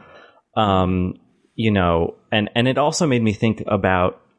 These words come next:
where these kids live and how they live and who they live under. Um, and I think we tend to think, or the, the, the bigger American,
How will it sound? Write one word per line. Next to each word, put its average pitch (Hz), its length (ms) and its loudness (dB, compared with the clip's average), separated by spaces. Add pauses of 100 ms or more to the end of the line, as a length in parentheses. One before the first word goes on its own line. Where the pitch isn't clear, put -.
(880)
where 117 260 -2
these 110 160 -2
kids - 380 -4
live 95 600 -2
and 101 120 0
how 104 240 0
they 95 160 0
live 92 500 -2
and 95 200 0
who 117 160 0
they 104 120 2
live 95 220 0
under. 95 580 0 (720)
Um, 90 760 0 (500)
and 98 420 0
I 110 80 0
think 135 220 -2
we 127 100 4
tend 131 420 -2
to 127 120 0
think, 92 420 -2 (760)
or 92 560 0 (420)
the, 95 340 0
the, 98 180 -2 (100)
the 101 80 0
bigger 107 520 -2
American, 95 840 0